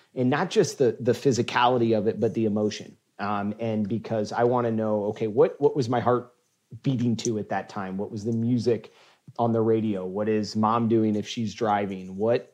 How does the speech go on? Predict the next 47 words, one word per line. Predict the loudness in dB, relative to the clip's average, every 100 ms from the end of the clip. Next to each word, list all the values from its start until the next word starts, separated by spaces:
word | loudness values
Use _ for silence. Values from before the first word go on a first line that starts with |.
| -8
am | -4
I | -2
worried | 0 2 4 4
about, | 2 0 -2
about | -2 -2 -2
school? | -8 -2 0 2 2 0 -2 -8 _ _
And | -4 -2 -2 -4 -6 0
are | 2
these | 4 4 2
universal | 2 2 6 4 4 2 2
enough | 2 0 -2
for | -4
people | -2 0 0
to | 0
kind | 0 -4
of | -4
connect | -4 -4 -4
with | -4 -4
it |
and | -4
be |
like, | -4 -4
"Oh | -4
yeah, | -4 -2 0
I |
remember | 2 0 -4 -8
that. | -8 -8 -4
I | 0
remember, | 0 0 0 -2 -2 -6
you | -8
know, | -10
paying | -8 -6 -4
homage | -4 -6 -6 -6
to | -4
mom, | -2 -2 -4
even | -2 -2
though | -2
I | -2
wasn't | -4 -6 -6
listening | -6 -6 -6 -4
to | -4
her," | -2 -2 -4
or | -4
whatever | 0 0 2
the | -2
case | -4 -6 -6
is. | -8 -10